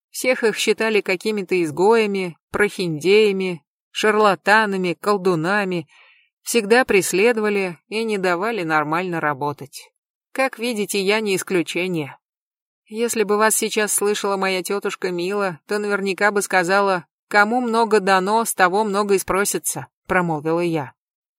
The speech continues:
Она верит, что на каждого человека Бог выделил именно столько бед и тягот,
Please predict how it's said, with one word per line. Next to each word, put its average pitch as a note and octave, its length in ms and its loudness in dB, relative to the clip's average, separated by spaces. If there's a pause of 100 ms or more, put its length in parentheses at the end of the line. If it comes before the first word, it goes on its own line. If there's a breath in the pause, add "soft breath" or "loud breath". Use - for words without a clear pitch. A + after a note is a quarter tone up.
Она B3 300 0
верит, A3+ 300 4
что - 200 -2
на G#3 160 0
каждого G#3 380 2
человека G#3+ 580 0
Бог F#3+ 300 0
выделил G3 520 2
именно G3+ 420 -2
столько G#3+ 420 0
бед E3+ 240 2
и E3+ 80 -2
тягот, D#3 540 -4